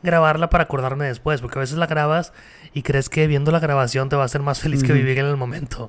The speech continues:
Speaker 2: Claro.
Speaker 1: Y, y no, güey, y así es, es, para mí,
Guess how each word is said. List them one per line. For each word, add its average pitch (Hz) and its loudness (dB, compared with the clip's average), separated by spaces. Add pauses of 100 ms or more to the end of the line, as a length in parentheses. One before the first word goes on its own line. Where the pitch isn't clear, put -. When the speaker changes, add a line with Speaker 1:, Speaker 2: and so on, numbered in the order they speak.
(140)
Speaker 2:
Claro. 92 -4 (480)
Speaker 1:
Y, 131 -4
y 127 -2
no, 135 -2
güey, 214 -2
y 147 0
así 151 -2
es, 175 -2
es, 156 0 (400)
para 156 4
mí, 233 2